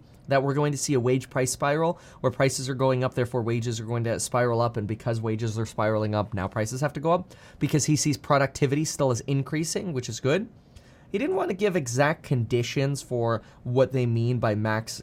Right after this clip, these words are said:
employment, but I think a lot of this is just going to have to do with waiting out to see how supply chain issues change over the next six months before we get to a potential talk about raising rates. Now, uh, then Jerome Powell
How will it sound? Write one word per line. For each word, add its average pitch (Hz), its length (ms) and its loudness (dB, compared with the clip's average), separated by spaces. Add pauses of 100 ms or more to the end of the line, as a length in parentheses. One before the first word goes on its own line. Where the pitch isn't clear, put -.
employment, 117 680 -2
but 113 140 0
I 113 60 2
think 131 160 -4
a 160 60 0
lot 117 200 2
of 110 60 -4
this 117 160 -4
is 117 100 -6
just - 160 -8
going 117 140 -2
to 110 60 0
have 107 160 -2
to 113 60 -10
do 113 240 0 (360)
with 117 260 2
waiting 123 400 2
out 113 220 0
to 123 80 -6
see 117 220 -4
how 120 140 -2
supply - 380 -4
chain 113 240 -4
issues 110 340 -6
change 117 520 -4
over 123 200 -2
the 110 120 -4
next 113 220 -4
six - 300 -10
months 151 280 -2 (260)
before 135 240 -2
we 127 140 0
get 117 160 -2
to 123 100 -4
a 110 60 -2
potential 120 360 -4
talk 117 300 -2
about 113 180 -2
raising 110 300 -2
rates. 135 300 -2 (1000)
Now, 135 340 4
uh, 123 420 2
then 139 360 0
Jerome 147 300 2
Powell 143 500 2